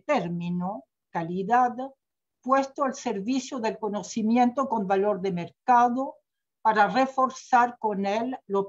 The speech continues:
procesos de tecnocratización y mercantilización de las universidades e empresas.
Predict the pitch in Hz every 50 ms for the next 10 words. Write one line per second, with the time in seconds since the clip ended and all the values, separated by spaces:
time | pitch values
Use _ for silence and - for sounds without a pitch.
0 | - - 208 180 - - - 254 254 254 247 - 269 233 185 190 180 180 - -
1 | 247 208 226 247 254 233 240 - 220 214 - - 214 185 - - 196 175 - -
2 | - - 247 233 226 226 233 262 - - _ _ _ _ _ _ - 226 202 208
3 | 233 254 247 247 - 262 247 240 247 240 220 202 202 202 185 - 202 190 180 -
4 | - - - 233 226 226 240 233 233 202 202 185 - - 208 202 202 196 196 185
5 | 190 - - 196 190 190 202 196 208 220 226 220 226 - 202 190 180 180 - -
6 | 175 165 151 131 127 - - 143 143 127 - _ _ - _